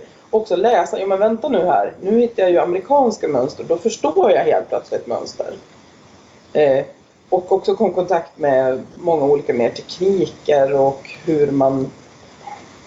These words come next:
Ja, men också olika sätt att skriva mönster på. Och då tycker jag Nancy Bush är sådär min stora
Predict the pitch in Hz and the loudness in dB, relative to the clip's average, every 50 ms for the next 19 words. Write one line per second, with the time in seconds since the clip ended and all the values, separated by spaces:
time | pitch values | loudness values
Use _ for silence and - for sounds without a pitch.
0 | - - - - - - - 175 214 220 - 240 233 - - 285 262 - 233 226 | -20 -20 -20 -20 -10 -4 0 0 2 2 2 2 0 0 0 -2 -2 0 0 0
1 | 220 196 196 190 214 202 - 170 160 - 151 151 - - - - 196 185 160 151 | 0 0 0 -2 -2 -2 -2 -2 -2 -2 -4 -6 -6 -8 -12 -10 -10 -10 -8 -4
2 | 147 165 165 190 285 359 302 208 - - - - - - 170 156 131 - 175 208 | -2 0 2 2 4 2 2 0 -2 -4 -6 -4 -2 0 0 0 0 0 2 2
3 | 262 247 214 - - 175 151 139 156 170 - - 220 208 226 208 - - - - | 2 2 2 0 -2 -2 0 0 0 0 0 -2 -2 -2 -2 -2 -2 -6 -4 -2
4 | - - - - 113 113 131 139 143 143 143 - - - 139 139 127 87 90 - | -2 -2 -2 -2 -2 -4 -2 -4 -4 -6 -6 -8 -8 -6 -4 -2 0 0 0 -2